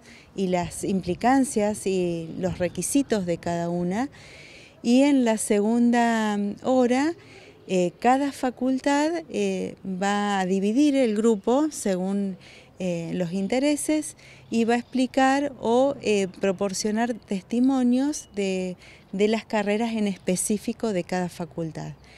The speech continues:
Eh, el miércoles, entonces, decía, por la mañana y el día jueves se va a repetir ese taller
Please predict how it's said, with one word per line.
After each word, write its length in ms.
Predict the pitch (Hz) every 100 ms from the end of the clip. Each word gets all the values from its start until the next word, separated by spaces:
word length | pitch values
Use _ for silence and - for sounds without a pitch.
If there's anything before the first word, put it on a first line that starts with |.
| - - - -
Eh, 500 | 196 180 175 170 - -
el 460 | 185 185 180 180 175
miércoles, 560 | 190 220 233 262 247 226
entonces, 400 | 196 202 233 214
decía, 440 | 196 - 190 165
por 200 | - 165
la 100 | 180
mañana 580 | 233 277 311 311 302 294
y 140 | 214
el 120 | 214 208
día 180 | 240
jueves 560 | 240 - 285 247 240 269
se 220 | - 214
va 160 | 185 190
a 20 |
repetir 640 | 190 185 190 196 285 269
ese 260 | 226 - 196
taller 540 | 196 208 - 208 226